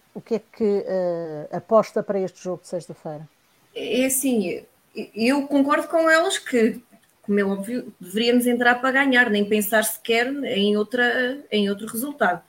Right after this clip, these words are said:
Speaker 2: Mas estamos a falar de Fernando Santos. Tudo é possível. Eh, esperamos que assim não seja e que, que entremos com, com tudo,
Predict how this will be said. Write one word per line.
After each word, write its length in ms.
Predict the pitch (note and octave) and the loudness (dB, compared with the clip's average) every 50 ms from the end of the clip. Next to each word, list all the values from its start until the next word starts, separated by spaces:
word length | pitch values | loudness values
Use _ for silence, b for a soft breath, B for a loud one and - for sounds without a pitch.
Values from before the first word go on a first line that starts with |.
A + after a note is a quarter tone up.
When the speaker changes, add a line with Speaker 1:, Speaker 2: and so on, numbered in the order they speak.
| b b b b b b b | b b b b b b b
Speaker 2:
Mas 120 | - F#3+ | -12 -8
estamos 220 | - G#3 G3+ G3 G#3+ | -4 -2 -2 -2 -2
a 40 | |
falar 240 | G#3 - A3 A3 A3+ | -2 -2 0 0 0
de 100 | A3 A3 | 0 0
Fernando 300 | - A#3+ B3 B3 C4+ C4+ | -2 -2 0 0 0 -2
Santos. 480 | - - A3 G#3 G#3 - - - - _ _ _ _ _ _ _ _ _ _ _ _ _ _ _ _ _ _ _ _ _ _ _ _ _ _ _ _ _ _ _ _ _ | -4 -4 -4 -6 -6 -8 -12 -20 -20 _ _ _ _ _ _ _ _ _ _ _ _ _ _ _ _ _ _ _ _ _ _ _ _ _ _ _ _ _ _ _ _ _
Tudo 180 | - G#3 G3+ A3 | -6 -2 0 0
é 60 | A#3+ | 0
possível. 560 | A#3+ - - - - F3+ F3 F3 E3 - E3 - _ _ b b b b b b b b b b b | 0 -2 -4 -4 -4 -4 -6 -8 -10 -14 -16 -18 _ _ b b b b b b b b b b b
Eh, 260 | G#3+ G#3+ G#3+ A3 A3 | 4 6 6 6 4
esperamos 480 | A3 - - - C4+ C4+ C4+ C4+ B3+ - | 2 0 0 4 6 6 6 6 4 2
que 180 | - - C4+ | 0 0 0
assim 200 | C4 B3+ - A#3+ | 2 4 4 4
não 200 | A#3 A#3 A3 G#3+ | 4 4 4 2
seja 540 | G3+ - - G3 F3+ G3 G#3+ A#3 C4+ D4 C#4+ | 2 0 -2 -2 0 -2 -2 -2 -2 -2 0
e 280 | A3+ G3+ G#3 G3+ G3 G3+ | 0 0 0 -2 -2 -4
que, 360 | - - A3+ A3 A3 A3 A3 | -6 0 2 4 4 4 4
que 180 | A3 - A3 | 2 0 0
entremos 480 | G#3+ G#3 G#3+ G#3 G#3 G#3+ G3+ G3+ - - | 0 0 0 0 0 0 -2 -4 -8 -8
com, 400 | - - G3+ G3+ G3+ G3 G3 G3+ | -6 -4 -2 -2 0 0 -2 -2
com 200 | G3 G3+ G3+ G3 | -4 -4 -4 -4
tudo, 600 | F#3+ - - F#3+ G3 G#3+ A#3+ D4 D4+ D#4+ D#4+ D#4+ | -2 2 4 4 4 2 0 -4 -8 -8 -8 -10